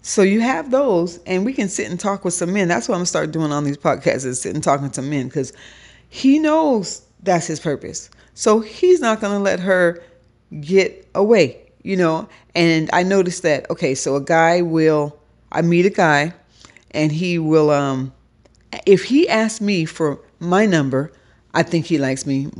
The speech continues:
you know, I was like, "Okay, cool." He asked me for my number. If a man asks you for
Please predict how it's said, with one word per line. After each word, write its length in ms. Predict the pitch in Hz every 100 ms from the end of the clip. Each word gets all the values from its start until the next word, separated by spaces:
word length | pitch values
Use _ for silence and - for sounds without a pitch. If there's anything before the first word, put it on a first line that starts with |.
| 175
you 120 | 170
know, 200 | 147 117 - -
I 100 | 151
was 80 | 139
like, 180 | 135 -
"Okay, 280 | 285 247 262
cool." 220 | - 190
He 180 | 143 151
asked 180 | 147 156
me 100 | 165
for 220 | - 160
my 320 | 151 160 190
number. 380 | 202 143 117 131 _ _ _ _ _ _
If 180 | 196 214
a 80 | 214
man 380 | 180 247 302 285
asks 340 | 226 226 214
you 140 | 202 196
for 460 | - 170 156 156